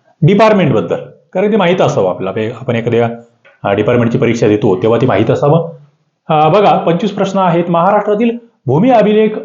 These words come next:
अ, विभागाचं मुख्य कार्यालय कुठे आहे? मुख्य कार्यालय कुठे आहे? मुख्यालय कुठे आहे?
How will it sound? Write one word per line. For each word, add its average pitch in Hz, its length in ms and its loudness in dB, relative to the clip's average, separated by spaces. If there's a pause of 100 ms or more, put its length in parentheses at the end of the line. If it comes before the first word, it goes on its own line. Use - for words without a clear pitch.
(100)
अ, 143 200 0
विभागाचं 180 920 0
मुख्य 214 300 0
कार्यालय 208 400 2
कुठे 156 260 -2
आहे? 107 240 -4 (840)
मुख्य 185 260 2
कार्यालय 160 600 0 (340)
कुठे 113 220 -6
आहे? - 320 -8 (540)
मुख्यालय 262 320 4
कुठे 208 200 -4
आहे? 139 80 -12